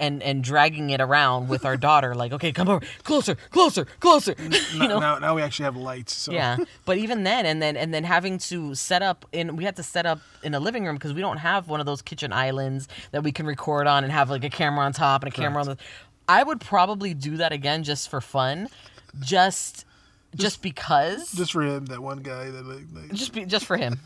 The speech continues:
Speaker 1: just for him, because we love him. Shout out to him, you know who you are.
Speaker 2: Monotone
Speaker 1: Um,
Speaker 2: Baking would be the sequel.
Speaker 1: <laughs> But I would still do it if we had more room. But the
Speaker 2: Yeah.
Speaker 1: fact of the matter is, it was, it wasn't cohesive.
Speaker 2: Yeah, it wasn't, it wasn't, it wasn't, yeah, it wasn't co-, I don't wanna say cohesive. I don't think that's the right term.
Speaker 1: No, the
Speaker 2: I
Speaker 1: cohesive?
Speaker 2: think it's more, uh,
Speaker 1: Um,
Speaker 2: functional for us.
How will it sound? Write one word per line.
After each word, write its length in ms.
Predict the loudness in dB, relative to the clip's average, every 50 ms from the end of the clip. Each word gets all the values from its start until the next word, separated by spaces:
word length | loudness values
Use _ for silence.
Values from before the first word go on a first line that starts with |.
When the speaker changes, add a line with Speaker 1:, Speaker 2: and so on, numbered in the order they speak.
| -2
Speaker 1:
just 200 | 0 2 2 2
for 120 | 0 -2 -4
him, 220 | -2 -2 -4 -6
because 280 | -6 -6 -6 -6 -4 -4
we 80 | -2 -2
love 220 | -2 -2 -2 -2
him. 140 | -4 -6 -6
Shout 220 | -4 -4 -2 -2
out 100 | -2 -4 -4
to 60 | -4
him, 140 | -4 -4 -4
you 60 | -4
know 100 | -4 -4 -4
who 80 | -4
you 100 | -4 -4
are. 100 | -4 -6 -2
Speaker 2:
Monotone 400 | 0 0 0 2 2 0 0 0
Speaker 1:
Um, 40 | 0
Speaker 2:
Baking 360 | 0 -2 -2 -2 -6 -8 -6
would 180 | -6 -6 -6 -6
be 140 | -6 -6
the 100 | -4 -6
sequel. 480 | -6 -6 -8 -10 -10 -12 -12 -14 -14 -4 0
Speaker 1:
<laughs> 40 | 0 2 2 0 -6 -12 -14 -14 -14 -12 -12 -12 -6 0 2
But 100 | 4 6
I 120 | 6 6
would 160 | 6 4 0
still 220 | -2 -2 -2 -2 -2
do 160 | -2 -4 -4
it 80 | -6
if 60 | -4 -6
we 60 | -4
had 200 | 0 0 0 0
more 200 | 0 -4 -6 -6
room. 320 | -6 -8 -8 -6 -6 -6 -6
But 100 | -6 -6
the 60 | -4
Speaker 2:
Yeah. 60 | -4
Speaker 1:
fact 60 | -2 -2
of 40 | -4
the 40 | -2
matter 180 | -2 -2 0 0
is, 120 | 0 -2
it 120 | -2 -2
was, 180 | -2 -2 -4 -4
it 140 | -6 -8 -8
wasn't 200 | -6 -6 -8 -6
cohesive. 540 | -6 -6 -6 -4 -6 -6 -8 -10 -10 -10 -10
Speaker 2:
Yeah, 120 | -10 -6 -4
it 100 | -2 2
wasn't, 360 | 2 2 2 0 -2 -6 -8 -8
it 60 | -4 -2
wasn't, 400 | -2 -2 -2 -2 -4 -6 -8 -12 -18 _ -12
it 100 | -8 -6
wasn't, 440 | -4 -2 -2 -2 -4 -6 -8 -10 -14 -18 _ _ _ _ _ _ _ _ _
yeah, 160 | -12 -12 -12
it 80 | -10 -10
wasn't 260 | -10 -10 -10 -8 -10
co-, 120 | -10 -12 -10
I 40 | -8
don't 120 | -6 -6 -4
wanna 100 | -6 -6
say 140 | -8 -10
cohesive. 420 | -8 -8 -6 -6 -6 -6 -6 -6 -6
I 20 |
don't 140 | -8 -10 -10
think 100 | -10 -10
that's 160 | -10 -12 -12
the 80 | -12 -12
right 160 | -12 -12 -14 -16
term. 160 | -14 -10 -8
Speaker 1:
No, 260 | -6 -6 -6 -6 -8 -10
the 100 | -12 -14
Speaker 2:
I 40 |
Speaker 1:
cohesive? 480 | -16 -12 -10 -8 -6 -4 -2 -4 -4 -4
Speaker 2:
think 120 | -4 -6 -6
it's 180 | -6 -8 -8 -6
more, 320 | -6 -4 -4 -4 -4 -4
uh, 240 | -4 -4 -6 -8 -8
Speaker 1:
Um, 60 | -8 -6
Speaker 2:
functional 480 | -4 -2 -2 -2 -4 -6 -8 -8 -10
for 220 | -12 -14 -16 -16 -16
us. 340 | -14 -14 -14 -16 -16 -18